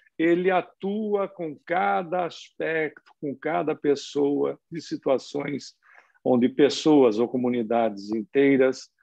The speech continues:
são, é, colocadas em segundo plano. Ele trabalha as questões do preconceito, ele trabalha as questões da hipocrisia,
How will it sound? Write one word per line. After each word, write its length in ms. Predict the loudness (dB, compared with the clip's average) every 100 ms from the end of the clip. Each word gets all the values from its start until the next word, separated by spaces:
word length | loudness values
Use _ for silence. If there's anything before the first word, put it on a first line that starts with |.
| _ _
são, 560 | -20 -6 -2 -2 -2 -4 -8
é, 320 | -8 -6 -8
colocadas 760 | -2 0 0 0 0 0 -4 -8
em 60 | -12
segundo 460 | -6 -6 -4 -6
plano. 880 | -4 2 6 6 6 4 2 2 2
Ele 240 | 2 2 2
trabalha 440 | 0 0 0 -2
as 100 | -4
questões 420 | -8 -12 -6 -6
do 100 | -6
preconceito, 840 | -8 -8 -8 -14 -4 2 4 4 0
ele 120 | -6
trabalha 420 | -4 -2 0 -2
as 60 | -4
questões 420 | -8 -10 -6 -2
da 100 | -2
hipocrisia, 840 | -2 -6 -4 -6 2 4 6 6